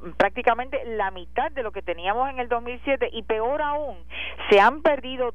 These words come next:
tantas y tantas destrezas en esta industria de la construcción,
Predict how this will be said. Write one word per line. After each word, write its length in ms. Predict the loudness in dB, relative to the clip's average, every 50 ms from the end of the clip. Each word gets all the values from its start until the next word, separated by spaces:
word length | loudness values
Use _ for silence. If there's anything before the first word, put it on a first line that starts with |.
| -6
tantas 440 | -6 -6 -6 -6 -8 -8 -8 -8 -8
y 100 | -8 -10
tantas 440 | -8 -8 -8 -8 -6 -6 -6 -6 -6
destrezas 640 | -6 -8 -8 -10 -6 -2 -2 -2 -2 -2 -6 -8 -6 -6
en 120 | -6 -6
esta 220 | -6 0 2 2 2
industria 480 | 2 -2 -4 -6 -6 -4 -2 0 2
de 100 | 2 2
la 120 | 2 0 0
construcción, 840 | 0 -2 -4 -4 -4 -4 -4 -4 -4 0 4 4 4 4 4 0